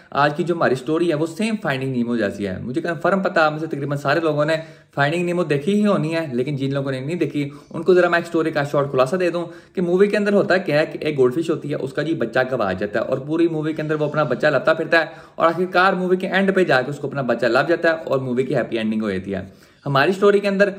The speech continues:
goldfish मैं हूं और जी मेरा electrician गवाच गया और आज हमने सारा दिन इधर उधर खज्जर खुआरी करनी है electrician की तलाश के अंदर।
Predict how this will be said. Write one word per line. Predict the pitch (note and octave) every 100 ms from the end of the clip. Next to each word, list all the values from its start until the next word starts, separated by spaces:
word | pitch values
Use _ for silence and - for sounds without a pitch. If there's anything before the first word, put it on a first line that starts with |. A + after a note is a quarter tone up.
| - C3
goldfish | D3+ D#3+ F#3+ F#3
मैं | E3 E3
हूं | F#3
और | D3+ E3 E3
जी | F#3
मेरा | F3 E3
electrician | D#3+ D3+ D3 C3 F3
गवाच | D#3 B2+ B2
गया | C#3 D#3+
और | C#3 C3+
आज | C3 C#3
हमने | B2
सारा | A#2+ A#2+ C3
दिन | C#3 C#3 - -
इधर | - E3+
उधर | F#3+ F#3+
खज्जर | F3+ F3 G#3+
खुआरी | G#3 F#3+ F#3+
करनी | E3+ F3+
है | F#3+
electrician | E3 D#3+ D#3 D3+ E3+
की | F3
तलाश | F3 D#3 F#3+ G3+
के | G3+
अंदर। | G3 F#3+